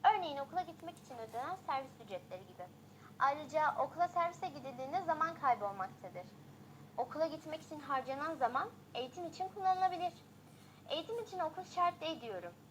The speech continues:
ve bunu iki tanık göstererek açıklamak istiyorum. Birincisi Einstein. Bu bilim insanı okul hayatında çok başarısız olmuş ancak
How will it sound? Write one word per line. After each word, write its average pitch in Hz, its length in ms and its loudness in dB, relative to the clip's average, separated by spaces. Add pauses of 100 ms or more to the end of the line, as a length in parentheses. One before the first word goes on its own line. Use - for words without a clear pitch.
(100)
ve 294 160 2
bunu 311 120 -2
iki - 280 -8
tanık 302 260 -6
göstererek 269 460 -2
açıklamak 196 440 -8
istiyorum. 175 380 -10 (460)
Birincisi 370 340 0
Einstein. 359 500 4 (400)
Bu 359 120 0
bilim 349 220 -2
insanı 262 480 -4 (520)
okul 320 300 0
hayatında 285 580 2
çok - 220 -2
başarısız 214 460 -4
olmuş 202 280 -4 (140)
ancak 359 260 2